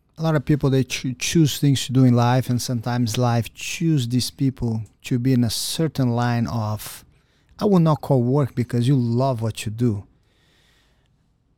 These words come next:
But I say from outside,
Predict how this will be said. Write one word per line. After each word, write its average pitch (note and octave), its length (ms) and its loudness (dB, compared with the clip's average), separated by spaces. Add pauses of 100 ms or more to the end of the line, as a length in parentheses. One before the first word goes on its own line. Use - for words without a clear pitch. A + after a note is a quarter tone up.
(200)
But D3 340 4 (580)
I F3 180 0
say - 340 2
from B2+ 260 0
outside, A#2 920 -2